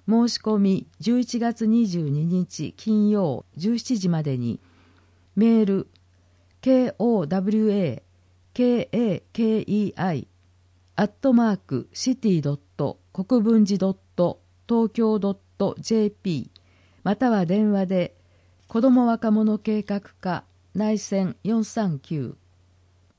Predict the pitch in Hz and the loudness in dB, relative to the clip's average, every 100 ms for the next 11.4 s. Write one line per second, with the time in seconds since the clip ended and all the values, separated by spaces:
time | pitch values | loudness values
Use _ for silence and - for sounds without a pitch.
0 | _ _ _ _ _ _ _ _ _ _ | _ _ _ _ _ _ _ _ _ _
1 | _ _ _ _ _ _ _ _ _ _ | _ _ _ _ _ _ _ _ _ _
2 | 196 269 269 220 220 190 160 - _ _ | 0 2 4 2 2 0 -4 -6 _ _
3 | _ - 208 285 247 294 262 262 220 180 | _ -6 0 0 2 4 2 2 -2 -4
4 | 143 - 214 254 269 262 262 - 269 262 | -6 -2 2 2 2 0 -2 -4 -2 -2
5 | 262 220 175 165 160 - 226 - 226 214 | -4 -2 0 0 -2 -2 -4 -2 -2 -2
6 | - 208 196 147 - - 143 - _ _ | -2 -2 -2 -6 -8 -10 -12 -14 _ _
7 | 123 175 117 _ _ _ _ _ _ _ | -6 -6 -8 _ _ _ _ _ _ _
8 | _ - 233 262 285 277 - 269 262 220 | _ -6 0 4 4 2 -2 0 2 2
9 | 180 165 - 139 - _ _ - 269 262 | 0 -2 -4 -6 -6 _ _ -4 0 0
10 | 190 170 214 220 - 190 202 - 175 156 | 0 0 -2 -2 -4 -8 -6 -6 -8 -8
11 | 120 147 131 | -10 -14 -16